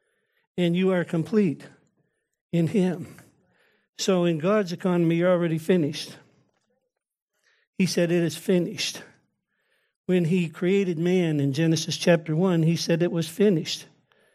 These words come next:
He said, "Let's make man in our image and in our, in our likeness, and let them have dominion. Let them have authority." Now, uh,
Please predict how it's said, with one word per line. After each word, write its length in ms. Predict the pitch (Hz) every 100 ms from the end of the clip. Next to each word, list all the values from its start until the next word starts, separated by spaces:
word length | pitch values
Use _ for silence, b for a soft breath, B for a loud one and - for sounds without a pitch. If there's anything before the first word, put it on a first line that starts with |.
| _ _ _ -
He 100 | 180
said, 160 | -
"Let's 200 | 165 190
make 220 | 190 175 175
man 240 | 180 185
in 100 | 160
our 100 | 160
image 300 | 165 180 156
and 120 | 165 165
in 140 | 160
our, 240 | 156 151 -
in 180 | 180 165
our 120 | 156
likeness, 440 | 156 196 196 147
and 100 | 151
let 200 | 160 180
them 160 | 180 170
have 260 | 160 185 160
dominion. 560 | 151 190 214 156 101 - _ _ b b b b -
Let 160 | 180 180
them 180 | 175
have 240 | 147 185 170
authority." 560 | 151 202 226 160 131 117 - b b b b b
Now, 320 | 180 170 170 -
uh, 220 | 170 147